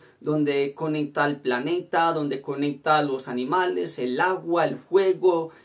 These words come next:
el aire, donde conecta a la madre tierra, la famosa Pachamama, donde conecta las energías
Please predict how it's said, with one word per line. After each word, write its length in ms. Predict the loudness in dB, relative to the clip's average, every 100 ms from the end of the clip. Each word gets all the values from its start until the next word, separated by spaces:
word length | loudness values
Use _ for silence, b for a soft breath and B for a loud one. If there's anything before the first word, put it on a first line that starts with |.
| B
el 300 | -2 0 2
aire, 360 | 2 2 2
donde 340 | 2 0 -2 -4
conecta 960 | -2 -2 -2 -2 6 6 6 2 -16 -12
a 120 | -6
la 120 | -2
madre 340 | 0 0 0 -4
tierra, 560 | -2 2 2 2 0
la 100 | 0
famosa 460 | -4 -8 -6 -6 -4
Pachamama, 800 | -6 -6 0 2 4 2 0 -4 B B
donde 320 | -4 -2 -2
conecta 580 | -2 -4 -2 -2 -2 0
las 200 | 0 0
energías 920 | -4 -8 -6 0 2 2 2 -2 -8